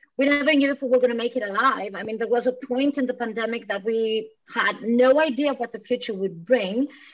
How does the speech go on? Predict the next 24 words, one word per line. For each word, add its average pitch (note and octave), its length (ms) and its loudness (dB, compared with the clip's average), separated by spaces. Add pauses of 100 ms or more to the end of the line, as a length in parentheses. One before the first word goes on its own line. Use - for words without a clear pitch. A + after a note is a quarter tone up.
(120)
So D4 160 0
we D4 100 4
became D4 380 4
more, C4+ 500 6 (840)
more C4+ 240 8
bold, B3 480 6
and B3+ 760 2
there C4 160 4
was A#3+ 320 -4
no C#4 180 2
second D#4 340 -2 (300)
thoughts A#3+ 300 -4
about A#3 280 -2
anything. B3 440 0
We G#3 120 -8
just B3 360 -2
go A#3+ 160 6
out B3+ 220 2
there A3+ 180 0
and A#3 120 -4
say, A3 520 -4
"That B3+ 240 2
sounds D#4 320 -2
crazy, D#4+ 360 2